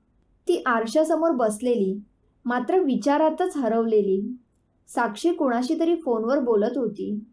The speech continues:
एवढ्यात बाहेरून बाबांचा "समीरच्या घरचे आलेत" हे सांगण्याचा आवाज आला.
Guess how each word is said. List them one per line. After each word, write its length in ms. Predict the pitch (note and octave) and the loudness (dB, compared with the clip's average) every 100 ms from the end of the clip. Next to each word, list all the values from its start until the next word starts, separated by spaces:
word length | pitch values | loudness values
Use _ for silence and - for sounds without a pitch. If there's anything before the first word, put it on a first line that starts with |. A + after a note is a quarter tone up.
| _ _ _ - | _ _ _ -2
एवढ्यात 360 | A#3+ A#3 C#4 D4+ | 2 2 2 0
बाहेरून 480 | B3+ B3 A3+ A3+ C#4+ | 0 0 2 2 4
बाबांचा 600 | C4 G#3+ G#3 A#3 A#3 G3 B3+ - _ | 2 2 0 0 -2 -4 -6 -12 _
"समीरच्या 560 | - B3 A#3+ C#4 - E4+ | -4 0 2 0 0 0
घरचे 420 | C4+ A#3 G#3 C#4+ | 0 0 0 0
आलेत" 560 | D4+ B3+ A#3 B3+ - C#4 | 0 2 0 -2 -6 -2
हे 120 | D4 | 0
सांगण्याचा 540 | D4+ A#3 G#3 A3 A3+ | 0 0 0 0 -2
आवाज 440 | C#4 G#3+ G#3+ A#3 A#3 | -2 0 0 0 0
आला. 340 | G3+ G3 G3 | 0 -2 -4